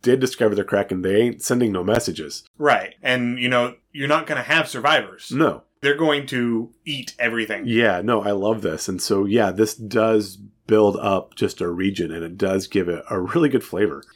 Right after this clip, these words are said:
Speaker 2: All right, so transitioning from the Kraken into another monster that has sort of a similar feel to it.
Speaker 1: Okay.
Speaker 2: The Leviathan.
Speaker 1: Yes.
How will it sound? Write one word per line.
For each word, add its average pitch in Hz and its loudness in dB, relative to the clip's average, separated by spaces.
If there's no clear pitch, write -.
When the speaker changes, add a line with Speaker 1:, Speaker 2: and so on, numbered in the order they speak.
Speaker 2:
All 160 0
right, 143 -4
so 196 -4
transitioning 202 0
from 165 -2
the 131 -4
Kraken 120 -4
into 131 -4
another 147 0
monster 131 -2
that 123 -2
has 123 0
sort 180 -2
of 139 0
a 135 2
similar 208 0
feel 180 0
to 110 -4
it. 101 -4
Speaker 1:
Okay. 123 2
Speaker 2:
The 120 0
Leviathan. 131 2
Speaker 1:
Yes. - -4